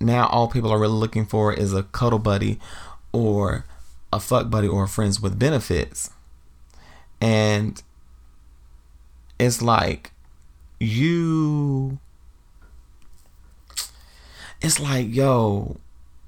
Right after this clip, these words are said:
it's like what you want, they don't necessarily want, but everybody wants to just fuck like rabbits. And it's annoying as hell because of the fact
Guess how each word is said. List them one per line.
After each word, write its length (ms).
it's 140
like 340
what 320
you 160
want, 320
they 100
don't 160
necessarily 460
want, 260
but 140
everybody 280
wants 200
to 80
just 260
fuck 160
like 180
rabbits. 460
And 200
it's 300
annoying 1040
as 140
hell 440
because 360
of 80
the 100
fact 500